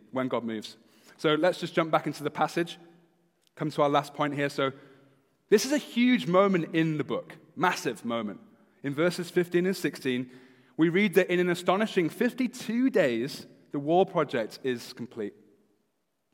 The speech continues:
Not only is this a joyous day for Nehemiah and the builders, but we're told that on that day,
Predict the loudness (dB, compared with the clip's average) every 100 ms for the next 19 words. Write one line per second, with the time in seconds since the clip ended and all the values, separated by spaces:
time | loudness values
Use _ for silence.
0 | _ _ _ _ -20 -2 2 4 6 6
1 | 4 0 -4 0 2 2 0 0 0 0
2 | -2 -2 -2 0 0 0 -2 -4 -4 -4
3 | -8 -12 _ _ _ _ _ _ _ -20
4 | 0 2 4 4 4 4 2 -2 0 2
5 | 4 2 2 2 2 2 -4